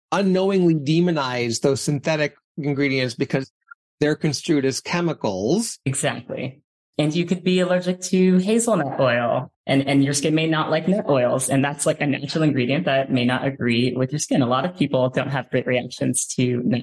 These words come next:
Speaker 2: oils. Um, so yes, a hundred percent with you on that, you know, I've heard you talk about the way that products are formulated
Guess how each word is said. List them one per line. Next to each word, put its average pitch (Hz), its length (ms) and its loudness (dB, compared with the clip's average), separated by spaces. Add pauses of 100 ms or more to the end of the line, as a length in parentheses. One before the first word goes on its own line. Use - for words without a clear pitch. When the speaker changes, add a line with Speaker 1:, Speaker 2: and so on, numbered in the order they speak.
Speaker 2:
oils. 123 460 0
Um, 131 400 -2 (160)
so - 120 0
yes, 123 360 -2
a - 20 -2
hundred 147 220 0
percent 170 260 -2
with 131 180 -2
you 123 100 0
on 120 200 2
that, 135 300 -2 (540)
you 170 80 4
know, 135 200 0
I've 185 340 -2
heard 151 200 0
you 139 120 -4
talk 127 320 -4
about 123 260 -2
the 131 60 0
way 123 180 0
that 117 320 -4
products 123 340 -4
are 113 220 -6
formulated 147 640 2